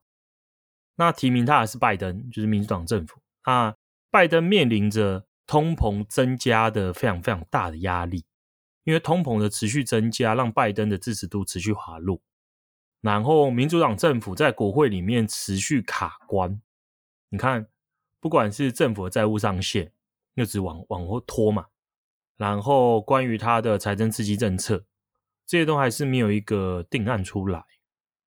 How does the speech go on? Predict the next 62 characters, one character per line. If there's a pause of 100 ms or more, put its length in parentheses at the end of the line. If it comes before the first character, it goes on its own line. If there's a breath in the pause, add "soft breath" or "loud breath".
(260)
然
后
支
持
率
持
续
滑
落， (680)
明
年
的
期
中
选
举
看
起
来
岌
岌
可
危， (500)
所
以
其
实
拜
登
政
府
势
必 (360)
是
有
在
新
任
联
总
会
主
席
任
命
上
的
时
候
是
有
给
予
鲍
威
尔
某
些
的
压
力
嘛。